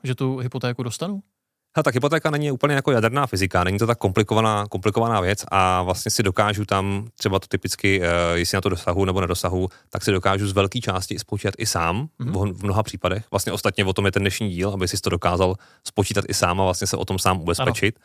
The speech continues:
Speaker 1: Ano.
Speaker 2: Eh, na druhou stranu, koupy novýho bydlení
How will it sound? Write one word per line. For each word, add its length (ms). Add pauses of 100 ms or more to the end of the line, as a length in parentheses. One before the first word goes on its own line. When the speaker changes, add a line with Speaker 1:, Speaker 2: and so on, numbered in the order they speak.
(440)
Speaker 1:
Ano. 160
Speaker 2:
Eh, 40
na 100
druhou 220
stranu, 320 (480)
koupy 320
novýho 300
bydlení 640